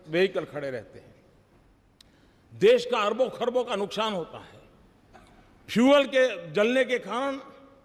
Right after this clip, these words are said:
पर्यावरण का भी उतना ही नुकसान होता है। इस सारी व्यवस्थाएं सीमलेस होने के कारण एक प्रकार से उन सारी अव्यवस्थाओं में से एक मुक्ति का मार्ग हमें प्राप्त होगा। कभी-कभार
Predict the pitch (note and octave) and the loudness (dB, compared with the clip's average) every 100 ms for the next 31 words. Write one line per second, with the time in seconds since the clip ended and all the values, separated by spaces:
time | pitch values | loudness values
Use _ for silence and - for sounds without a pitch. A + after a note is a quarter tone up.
0 | - F3 G#3 A3 A3 A3 G3+ G#3 F3+ F#3+ | -6 0 0 0 -2 -4 -4 -4 -4 -4
1 | G3 F#3+ - E3+ D#3 B2+ - A#2+ - - | -4 -4 -10 -14 -14 -16 -20 -20 -20 -20
2 | _ - _ _ _ - C4 - - C4 | _ -20 _ _ _ -6 -4 -4 0 2
3 | D#4 D#4+ C4 A#3+ A#3+ B3+ B3 - A3 A#3 | 2 2 0 0 0 -2 -4 -4 -4 0
4 | A#3+ A#3+ A#3+ - - - D3+ E3+ G#3 G#3 | 2 2 0 -14 -18 -20 -12 -8 -6 -6
5 | E3+ E3 E3+ F3+ C#3+ - - _ _ _ | -8 -10 -8 -6 -8 -16 -20 _ _ _
6 | _ - E3 F3 D#3 D3 F#3+ G#3 A3 C4+ | _ -6 -4 -4 -8 -4 -4 0 2 2
7 | C4+ - - - - - F3+ E3 - D#3 | 0 -16 -20 -20 -20 -10 -8 -8 -12 -6
8 | F#3 G3+ C4 B3+ - F3 F#3+ G3 F#3+ F3 | -2 0 0 -2 -4 0 2 2 0 0
9 | E3+ F3 F3 D#3 D3 A#2 - - - - | 0 2 -2 -2 -6 -6 -12 -20 -20 -20
10 | - - D3+ C3 E3 D3+ - E3 D#3 C#3+ | -12 -4 -4 -2 -4 -4 -6 -4 -2 0
11 | E3 F3+ C3+ - - - - _ _ - | 2 2 -2 -6 -20 -20 -20 _ _ -2
12 | D#3+ D#3 D3+ D#3 F3 F#3+ D#3+ E3+ G#3+ A#3 | 2 2 2 0 2 0 0 2 0 0
13 | - - - - - - - - B3 D4 | -4 -18 -20 -20 -20 -20 -10 2 2 2
14 | C4+ C#4 C4+ D4+ | 2 4 4 2